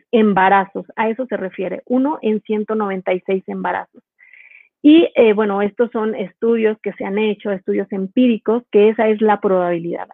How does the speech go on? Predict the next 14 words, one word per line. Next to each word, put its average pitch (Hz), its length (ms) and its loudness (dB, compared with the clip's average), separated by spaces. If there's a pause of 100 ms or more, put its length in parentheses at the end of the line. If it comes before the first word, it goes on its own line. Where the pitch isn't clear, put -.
hay 196 240 -4
un 208 120 0
aumento 220 520 2
de 233 80 2
riesgo. 185 360 -4 (540)
No 269 160 4
significa 294 520 2
que 254 120 2
las 208 160 0
mujeres 226 440 -4
jóvenes 226 540 -2
no 208 160 -4
lo 208 140 -2
tengan, 190 520 -6